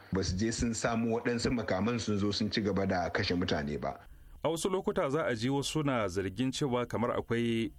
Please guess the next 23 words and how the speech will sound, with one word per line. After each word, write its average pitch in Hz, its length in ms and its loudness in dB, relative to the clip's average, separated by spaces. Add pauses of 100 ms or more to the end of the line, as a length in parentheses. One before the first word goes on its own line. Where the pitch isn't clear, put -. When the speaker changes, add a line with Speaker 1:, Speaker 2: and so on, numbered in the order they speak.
Speaker 2:
wato 98 360 0
batu 117 480 0
na 120 120 0
siyasa 101 600 0
a 101 60 -4
cikin 107 380 0
wannan 110 220 0
lamari 101 360 2
na 101 280 2
taɓarɓarewar 101 580 0
tsaro 98 320 0
a 85 60 2
yankunan 90 440 0
arewa 92 320 2
maso 98 320 0
yammacin 92 340 2
Najeriya. 90 540 0 (180)
A, 87 540 2
a - 80 0
matsayin 127 320 0
ku 131 140 0
na 117 400 0 (180)
masana 110 400 0